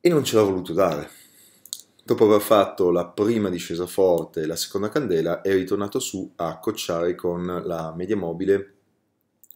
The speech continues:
a cinquanta periodi. Successivamente, quando il mercato ha chiuso, però, i future, soprattutto quelli americani, sono poi piombati verso il basso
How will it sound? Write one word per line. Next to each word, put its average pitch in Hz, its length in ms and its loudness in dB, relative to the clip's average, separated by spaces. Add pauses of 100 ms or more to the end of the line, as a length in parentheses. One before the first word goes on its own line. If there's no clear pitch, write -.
(140)
a - 100 -8
cinquanta 90 720 -6
periodi. 78 580 -4 (1700)
Successivamente, 135 840 2
quando 101 200 2
il 101 60 2
mercato 101 380 0
ha 104 40 -6
chiuso, 92 400 -6
però, 110 400 0 (100)
i 123 80 -6
future, 117 540 -2
soprattutto 98 580 -4
quelli 92 160 0
americani, 92 600 -4
sono 101 280 -4
poi 90 200 0
piombati 90 520 -4
verso 85 280 -4
il 82 80 -8
basso 76 560 -8